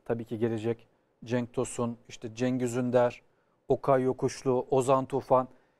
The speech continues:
Yirmi üçler, yirmi dörtler, yirmi beşler, yirmi yediler onları sayıyorum. Yani Dünya Kupası'na gitmeliler. Bunlar bu Dünya Kupası'na gidemezlerse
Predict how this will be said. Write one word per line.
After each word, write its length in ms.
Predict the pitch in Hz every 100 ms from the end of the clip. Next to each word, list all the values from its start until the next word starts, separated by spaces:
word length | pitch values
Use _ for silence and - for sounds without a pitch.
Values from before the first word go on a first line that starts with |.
| _ -
Yirmi 320 | 151 170 170
üçler, 360 | 170 - 165 156
yirmi 240 | 151 156
dörtler, 320 | 160 160 151
yirmi 240 | 151 147 151
beşler, 300 | 156 - 151
yirmi 260 | 147 151
yediler 220 | 156 143
onları 280 | 147 147 165
sayıyorum. 360 | 170 147 120 117
Yani 180 | 123 120
Dünya 220 | 135 151
Kupası'na 320 | - 151 147
gitmeliler. 480 | 131 156 175 156 123
Bunlar 280 | 135 143 143
bu 100 | 143
Dünya 180 | 147
Kupası'na 300 | 147 151 -
gidemezlerse 680 | 143 170 175 143 139 135 220